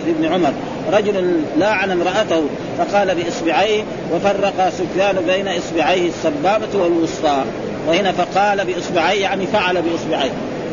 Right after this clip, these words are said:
لأن في مرات ال-، القول بمعنى الفعل. هنا فقال، مو قال، القول يكون باللسان. هنا، يعني، فرق بين، إيه، إصبعيه السبابة والوسطى،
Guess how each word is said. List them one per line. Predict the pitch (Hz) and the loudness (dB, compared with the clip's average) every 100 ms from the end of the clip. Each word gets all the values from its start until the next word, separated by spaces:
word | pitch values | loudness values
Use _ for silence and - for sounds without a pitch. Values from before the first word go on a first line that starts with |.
| - | -4
لأن | 156 175 | -2 -2
في | 180 202 | 0 0
مرات | 175 202 190 | 2 0 0
ال-، | 165 - - | -4 -4 -4
القول | 170 - 220 208 | -4 2 2 4
بمعنى | 190 196 190 | 2 2 0
الفعل. | 170 190 147 120 - - - - 135 | 0 0 0 -2 -6 -8 -8 -6 -2
هنا | 165 - | 0 2
فقال، | 170 151 185 180 | 0 2 2 2
مو | 165 190 208 240 - 185 | 0 -2 -2 -4 -2 -4
قال، | 170 - | -4 -2
القول | 202 240 | 2 2
يكون | 220 - 226 | 2 0 0
باللسان. | 220 214 - 240 - - - - - - - - - - | 0 0 0 0 -2 -6 -8 -8 -8 -8 -8 -8 -8 -6
هنا، | 208 196 190 220 | 0 2 2 2
يعني، | 214 233 254 | 2 0 -2
فرق | 208 208 208 214 | 0 0 0 0
بين، | 175 196 | 0 0
إيه، | 226 262 185 | 0 -2 -4
إصبعيه | 190 160 165 160 143 - | -2 0 2 2 -2 -6
السبابة | - 170 143 175 220 233 247 | -4 -2 0 2 2 0 0
والوسطى، | 190 185 170 165 | 2 0 -2 -2